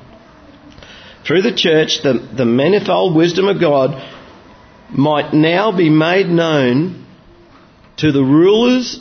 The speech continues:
and authorities in the heavenly places."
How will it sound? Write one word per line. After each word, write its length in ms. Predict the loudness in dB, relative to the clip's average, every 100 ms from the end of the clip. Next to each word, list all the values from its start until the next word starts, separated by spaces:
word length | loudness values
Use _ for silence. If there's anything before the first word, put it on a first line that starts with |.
| -6
and 120 | -2
authorities 1040 | -2 -2 -4 0 0 0 -2 -4 -6 -10 -16 -20 -20 -20 -20 -2
in 140 | 0
the 100 | 2
heavenly 400 | 0 0 0 -2
places." 840 | -4 -6 -6 -8 -14 -18 -18 -20